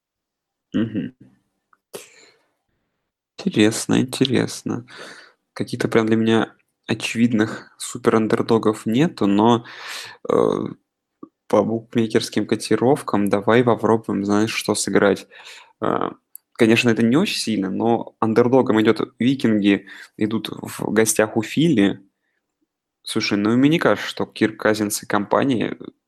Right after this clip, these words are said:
прям сильно хуже нынешних Иглс, я думаю, что это фифти-фифти игра. И только вот эти три, три очка — это домашняя фора, домашние, как бы, домашние трибуны Иглс, но Иглс сами плохи.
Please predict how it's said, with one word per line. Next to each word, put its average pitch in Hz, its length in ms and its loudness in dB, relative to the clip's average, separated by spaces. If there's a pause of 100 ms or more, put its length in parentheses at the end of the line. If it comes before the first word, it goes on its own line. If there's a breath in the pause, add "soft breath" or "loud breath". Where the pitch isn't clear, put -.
прям 110 220 0
сильно 107 380 0
хуже 113 1000 -4 (1120)
нынешних 120 760 2
Иглс, 127 380 4
я 110 140 4
думаю, 113 200 2
что 110 160 -4
это - 100 -10 (100)
фифти-фифти - 760 -4
игра. 107 340 2 (360 loud breath)
И - 80 -2
только - 220 -4
вот 98 100 -2
эти - 80 -18
три, 107 280 4
три 113 200 2
очка — 110 260 2
это 101 140 -2
домашняя 107 460 -2
фора, 110 420 0
домашние, - 600 -8 (340 loud breath)
как - 100 -12
бы, - 120 -4
домашние 107 380 -2
трибуны 107 360 -4
Иглс, 113 300 -4
но 107 100 -4
Иглс 117 380 0
сами 98 180 -2
плохи. 104 500 -2